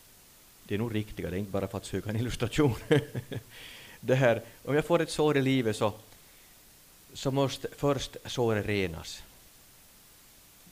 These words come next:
Såret måste renas. Och hur renar man såret? Jo, genom att prata det som har hänt, med, erkänna det var fel det som hade hänt, det borde inte ha fått hända det här,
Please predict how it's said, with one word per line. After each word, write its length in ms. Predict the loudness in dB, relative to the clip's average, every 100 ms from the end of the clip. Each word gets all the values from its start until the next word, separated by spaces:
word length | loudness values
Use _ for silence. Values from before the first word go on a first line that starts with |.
| -20 -12
Såret 360 | -4 -4 -4
måste 240 | -8 -8 -10
renas. 460 | -10 -12 -14 -18 -20 -20 -20 -20 -20 -18 -4
Och 80 |
hur 100 | 0
renar 240 | 2 2 0
man 140 | -4
såret? 420 | -4 -4 -2 -4 -8 -16 -20 -20 -20 -20 -20 -20 -6
Jo, 100 | -4
genom 300 | 0 0 0
att 260 | -4 -6 -4
prata 460 | 0 2 0 -4
det 120 | -6
som 140 | -8 -8
har 100 | -6
hänt, 460 | -4 -6 -8 -16 -20 -20 -20 -20 -20 -20 -20 -6
med, 500 | 2 6 6 4 0
erkänna 720 | 2 2 2 -2 -4 -2 -2
det 120 | -2
var 120 | 0 -2
fel 460 | 0 4 6 4
det 140 | 2 -4
som 160 | -4
hade 220 | -6 -6
hänt, 320 | -4 -4 -6 -8
det 100 | -8
borde 500 | -4 2 4 4 2
inte 220 | 0 -2
ha 60 | -8
fått 180 | -6 -6
hända 300 | -6 -4 -4
det 100 | -4
här, 340 | -4 -4 -4